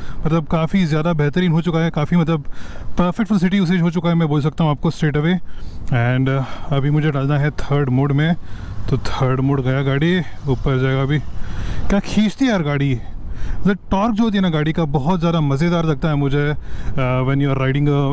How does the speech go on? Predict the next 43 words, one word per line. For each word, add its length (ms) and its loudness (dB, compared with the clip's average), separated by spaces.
electric 280 0
scooter। 420 0
So 100 2
it's 100 -2
a 60 2
very 240 0
good 200 0
thing। 300 2
तो 320 2
अभी 160 0
मैं 140 0
क्या 120 0
करूँगा, 400 0
गाड़ी 300 0
को 160 0
राइट 260 0
डालूँगा, 320 2
indicator 420 0
डालते 240 -2
हैं 80 0
यहाँ 160 0
पे। 160 0
सही 280 0
है 40 2
यार, 260 0
<laughs> 1500 -2
मज़ा 180 2
आ 40 -2
गया 160 0
मुझे 220 2
गाड़ी 240 2
चलाते 260 0
हुए। 180 0
तो 60 2
अभी 140 2
हम 100 2
डालते 240 -2
हैं 120 0
third 320 0
mode 180 2
में 80 2
अपन 200 2
है, 280 2